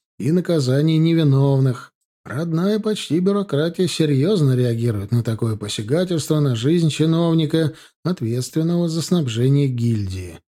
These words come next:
И это радует, что ценят и защищают вашего покорного слугу. Пообедал со своей милой, выпил вкусного пивка, на радостях мы завалились на новый матрас дома и занялись всякими интересными штуками.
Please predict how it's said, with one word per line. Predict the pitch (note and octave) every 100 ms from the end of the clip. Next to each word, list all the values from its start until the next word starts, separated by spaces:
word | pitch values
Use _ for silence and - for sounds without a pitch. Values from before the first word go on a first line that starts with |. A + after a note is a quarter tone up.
| _ _ F2
И |
это | F#2 G2 D3+
радует, | C#3 F2+ D#2+ - - _ _
что | - -
ценят | E2 - F3+ F#3 D#3
и | D#3
защищают | D#3 C#3 D3+ C3+ C#3 D3+ D3+ C#3+
вашего | C#3+ F#3+ - F3+
покорного | F3 A2+ A2 B2+ C3 B2
слугу. | - A#2 A#2+ A2 G2 E2 _ _ _ _ _ _ _
Пообедал | C3 G3+ C4 G3 F2+
со | - G2+
своей | E2+ E2 E2
милой, | E2+ G#3 A3 G#3
выпил | E3+ C4 - G#2+
вкусного | - G#2+ - F2+ F2+
пивка, | G#2+ - E3 G3
на | F3 F3
радостях | A3 A#3 E3 - C3+
мы | C#3+ F3
завалились | D#3 D3+ D#3 F#3 D#3 -
на | D3
новый | E3+ F3+
матрас | D3 C#3 F#3 A#3 F3+
дома | F3 G3+ G3 F#3 - - _ _
и | G#3
занялись | F#3+ G3 D3+ F#3 A3+
всякими | - D3+ D#3 D3+ C#3+
интересными | B2+ B2 A#2+ C3+ B2+ B2+
штуками. | A#2+ A2+ G#2+ G2+ F2+ E2+ D#2